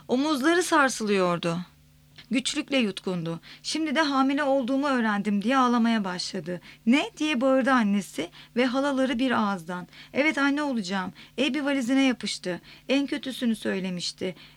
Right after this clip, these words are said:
"Evde üç kere test yaptım. Sonra doktora gittim.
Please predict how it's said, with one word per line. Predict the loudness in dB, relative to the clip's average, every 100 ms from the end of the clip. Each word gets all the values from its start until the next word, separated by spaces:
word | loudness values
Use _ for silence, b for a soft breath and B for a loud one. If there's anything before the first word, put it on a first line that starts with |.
| B
"Evde | 2 2 2 0 -2
üç | -6 -6 -8
kere | -2 -2 0
test | 0 -2 -2 -2
yaptım. | -4 -4 -8 -8 -10
Sonra | -4 -2 0
doktora | -2 -2 -2 -2
gittim. | -2 -4 -6